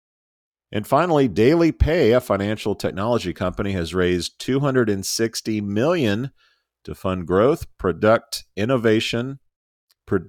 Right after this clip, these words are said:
<laughs> let me start over. DailyPay, a financial technology company, has raised two hundred and sixty million to fund growth, product innovation, and international expansion.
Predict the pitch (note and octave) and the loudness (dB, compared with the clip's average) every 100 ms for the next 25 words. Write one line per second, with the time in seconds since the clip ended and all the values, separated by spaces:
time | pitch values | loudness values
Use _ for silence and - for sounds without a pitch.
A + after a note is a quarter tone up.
0 | - - - - _ _ _ _ _ _ | 0 0 -2 -20 _ _ _ _ _ _
1 | _ _ _ - - D#2 - C#2+ C#2 C2+ | _ _ _ -16 -12 -10 -6 -6 -6 -10
2 | C#2 - A2+ C#3+ F3+ E3 A#2+ A2+ G#2+ - | -12 -6 2 2 2 2 4 4 4 0
3 | G2+ G#2+ G#2+ G#2+ - E2 F#2 G#2 G2 G2 | -2 0 0 -2 -2 -4 -2 -2 -2 -4
4 | F#2+ F2 F#2 E2+ E2 F2 E2+ - B2 C3 | -4 -2 -4 -2 0 0 -2 -4 -2 0
5 | A#2+ G2 F#2 - A#2+ - A2+ G2+ A2+ C3+ | 0 -2 -4 -2 -4 -2 -4 0 2 2
6 | D3 B2 - A#2+ A#2+ F#2 F2 F2 _ _ | 2 0 2 0 2 2 2 0 _ _
7 | _ _ - G#2 A#2 B2+ A2+ B2 A2 G2+ | _ _ -6 0 4 2 2 0 4 4
8 | G2+ G2+ F#2 - G2 G#2 F2+ F#2 - G2+ | 2 -2 -4 -4 -4 -2 -2 -2 -4 -10
9 | - C3+ D3 D3 C2+ - | -6 -4 -4 -4 -10 -12